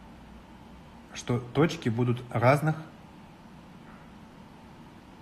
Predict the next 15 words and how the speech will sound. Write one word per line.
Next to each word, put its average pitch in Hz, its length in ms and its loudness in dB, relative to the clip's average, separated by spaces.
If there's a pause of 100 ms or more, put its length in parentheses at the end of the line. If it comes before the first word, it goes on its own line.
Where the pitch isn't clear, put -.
(1000)
оттенков. - 640 -2 (3000)
Там, 147 200 10
где 131 220 4
свободный 127 520 6
край, 104 280 4
у 104 100 -4
меня 107 300 4
фиолетовый 117 680 2 (140)
цвет, 202 200 0 (840)
а 110 100 2
там, 110 220 6
где 101 140 2
ногтевое 95 580 0
ложе, 185 500 4 (200)
синий. 98 600 -4